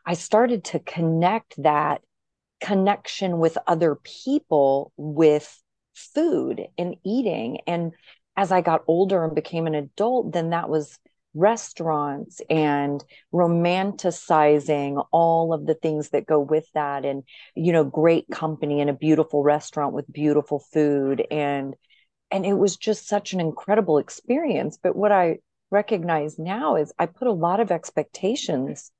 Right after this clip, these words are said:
on food, <laughs> you know, to, to create these situations and create these feelings and bring joy and bring happiness. And, you know, just like with alcohol, once you start having an expectation that something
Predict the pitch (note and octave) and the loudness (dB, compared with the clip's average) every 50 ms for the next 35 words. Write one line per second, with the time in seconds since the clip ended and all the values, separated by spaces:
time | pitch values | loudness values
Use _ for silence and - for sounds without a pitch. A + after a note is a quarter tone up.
0 | _ _ - - E3 D#3+ - - - C4+ F4 - - - - A3 - _ _ - | _ _ -4 -2 -2 -2 -2 0 2 4 4 4 4 2 0 -2 -2 _ _ -4
1 | B3+ - _ - A#3 B3+ - - F3+ G#3+ G#3+ - F#3+ A#3+ D4 - - A#3+ A3 G3+ | -4 -2 _ 0 0 0 2 4 2 2 4 4 0 0 0 0 0 2 4 4
2 | G3 G3 G3 - - - - - - _ _ - - F3+ E3 - - G#3 G#3 F#3+ | 4 4 2 -2 -12 -16 -18 -20 -20 _ _ -2 -2 -2 -2 0 2 4 6 6
3 | F#3+ G3+ G#3+ - - F3+ F#3+ E3+ E3 - G3+ F#3 - F#3 F3+ F3 E3+ F3+ A3 A3 | 6 6 4 4 2 2 2 2 0 0 -2 -2 0 0 0 2 2 2 2 0
4 | - G3+ F3+ D#3+ E3+ D#3+ - - - - F#3 F#3+ F3 E3+ F3 G3 F3+ - - F3 | -2 -4 -4 -4 -4 -6 -6 -8 -4 0 2 4 6 6 6 4 2 0 0 0
5 | E3 D#3+ - - _ - E3 D#3 E3+ F#3+ G#3 F3+ D#3 C#3+ C#3+ C#3 D3+ D3+ D3 C#3+ | 0 0 -2 -6 _ -2 0 0 0 0 0 -2 -4 -4 -4 -2 -2 -4 -4 -2
6 | C#3 D#3 D#3+ D#3 D#3+ D3+ C#3+ D#3 D3 D3+ D#3+ D#3+ D3+ C#3 B2+ C#3 D3+ D3 D3 D3 | -2 -2 -2 -2 -4 -2 0 2 4 4 4 2 0 -2 -4 -2 -4 -4 -4 -6
7 | - - C#3 D3+ E3 - G3 E3+ D3 C#3+ C#3 B2+ B2+ C#3 - - - - - D3+ | -8 -8 -8 -8 -4 -2 -2 0 0 0 0 0 -2 -4 -6 -8 -10 -6 -4 -2
8 | D3 C#3+ D3 C#3+ - - - - - - - _ _ - F3 E3+ D#3 D3+ C#3+ C3 | -2 0 -2 -2 -4 -8 -14 -20 -20 -20 -20 _ _ 0 2 4 4 4 4 4
9 | - D#3 D3 - - C#3+ - - D3 - E3 F#3 A#3 A#3 - E3 D#3 D3 C#3+ D#3+ | 2 0 0 0 0 -2 0 -2 -2 0 2 2 2 0 0 0 0 0 0 0
10 | G3 A#3 A#3+ - G#3+ E3+ - - E3 D3+ - - - D#3+ D#3 D#3 C#3+ C#3 C#3 A#2+ | 0 -2 -4 -4 -8 -8 -2 0 2 2 2 0 -2 -4 -4 -4 -4 -4 -6 -6
11 | - - C#3+ - - - - _ - C#3+ - - - - - F3 E3+ F#3 F#3 - | -4 -4 -4 -4 -4 -8 -8 _ -4 -4 -4 -6 -14 -6 0 2 4 4 2 0
12 | - - E3+ D3 C#3 C#3 D3+ E3+ F#3+ - _ _ _ _ _ _ _ - E3 - | -4 -4 -4 -4 -2 -2 -4 -4 -6 -8 _ _ _ _ _ _ _ 0 0 0
13 | - - - - F3 F3 F3+ E3 - D#3+ D3+ D3 C#3+ C#3+ D3 | 0 -2 -2 0 0 0 0 0 0 0 0 0 -2 -4 -6